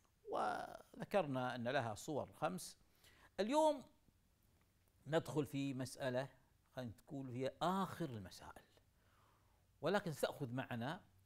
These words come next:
عدة حلقات لأهميتها، وهي الوصايا. يا أخوة، من نعمة الله علينا. النبي يقول عليه الصلاة والسلام: "إذا مات ابن آدم، إذا مات ابن آدم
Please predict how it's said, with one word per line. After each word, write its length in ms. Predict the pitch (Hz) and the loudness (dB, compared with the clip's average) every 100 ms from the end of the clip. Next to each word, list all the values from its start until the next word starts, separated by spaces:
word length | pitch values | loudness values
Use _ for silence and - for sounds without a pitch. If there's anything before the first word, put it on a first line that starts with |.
| _ | _
عدة 260 | 185 120 127 | -8 -4 -6
حلقات 520 | - 95 87 - - - - - _ _ _ _ _ _ - | -6 -10 -12 -16 -20 -20 -20 -20 _ _ _ _ _ _ -16
لأهميتها، 1000 | 120 123 117 110 113 135 127 104 107 104 131 | -6 -4 -2 0 -2 -2 -4 -4 -6 -6 -6
وهي 200 | 131 127 | -2 -2
الوصايا. 720 | 113 110 - 151 160 87 - - _ _ _ _ - | -2 -4 -4 -4 -4 -8 -14 -20 _ _ _ _ 2
يا 200 | 190 214 | 2 2
أخوة، 400 | - 135 117 107 _ - - _ _ - | -4 -4 -4 -6 _ -20 -20 _ _ -6
من 140 | 120 | -2
نعمة 280 | 160 131 127 120 | 0 0 -2 -4
الله 340 | 113 123 95 | -2 -2 -2
علينا. 360 | 98 90 82 80 - _ _ _ _ _ _ _ _ - | -6 -6 -10 -16 -20 _ _ _ _ _ _ _ _ -6
النبي 280 | 117 196 208 | 0 2 2
يقول 260 | 147 180 | 0 -2
عليه 80 | - | -4
الصلاة 200 | 120 170 | -6 -8
والسلام: 640 | - - 123 147 160 135 - - | -10 -10 -6 -4 -4 -8 -16 -10
"إذا 180 | 151 127 | -4 -2
مات 260 | 147 156 | -2 -4
ابن 180 | 113 101 | -6 -10
آدم، 480 | - 117 104 101 98 104 _ _ | -10 -8 -8 -8 -12 -16 _ _
إذا 140 | 90 85 | -14 -8
مات 300 | 127 120 - | -6 -6 -8
ابن 280 | 87 92 | -12 -8
آدم 380 | 127 113 92 107 | -4 -4 -4 -10